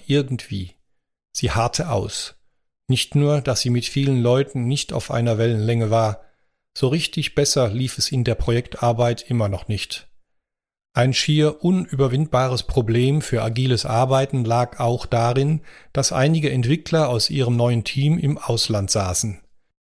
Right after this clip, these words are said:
Da war zum einen die Zeitverschiebung, zum anderen aber auch, dass bestimmte agile Projektmanagement-Methoden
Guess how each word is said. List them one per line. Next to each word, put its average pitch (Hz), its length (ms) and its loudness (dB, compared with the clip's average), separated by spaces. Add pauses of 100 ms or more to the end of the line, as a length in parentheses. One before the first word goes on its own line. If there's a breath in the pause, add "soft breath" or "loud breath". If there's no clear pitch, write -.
(300)
Da 123 160 2
war 139 200 2
zum 147 160 0
einen 147 420 2
die 147 120 -2
Zeitverschiebung, 104 1000 -2 (300)
zum - 180 -2
anderen 147 440 4
aber 143 240 0
auch, 143 340 2 (180 loud breath)
dass - 220 0
bestimmte 147 560 0
agile 127 380 -2
Projektmanagement-Methoden 131 1600 0